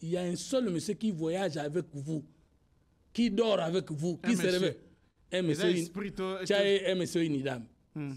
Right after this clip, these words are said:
Speaker 1: C'est monsieur la mort. C'est notre ami. Il faut négocier avec lui pour lui dire ceci. Koya mbango te. Koya pe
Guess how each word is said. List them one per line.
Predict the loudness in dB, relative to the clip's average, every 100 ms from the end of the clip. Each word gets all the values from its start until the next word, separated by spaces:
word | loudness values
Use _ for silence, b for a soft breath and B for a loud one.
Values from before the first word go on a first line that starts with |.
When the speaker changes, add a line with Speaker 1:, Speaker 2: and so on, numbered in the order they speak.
| -4
Speaker 1:
C'est | -2
monsieur | 0 -2 -2
la | -2
mort. | -2 -4 -8 -18 _ _ _ _ _ _ _ -10
C'est | -4 2
notre | 2 2 0
ami. | -2 -2 -4 -10 -12 -6
Il | 0
faut | 2
négocier | 4 2 2 0
avec | 0 0
lui | 0 -2 -2 b b _
pour | -2
lui | 0 0
dire | 0
ceci. | -2 -6 -4 -6 -8 b b b b
Koya | -2 2 2
mbango | 2 2 2 0
te. | -2 0 0 -2 -10 _ _ _ _ _ _ _ _ _ _ _ _ _
Koya | -4 2 2 2
pe | 2 2 4 2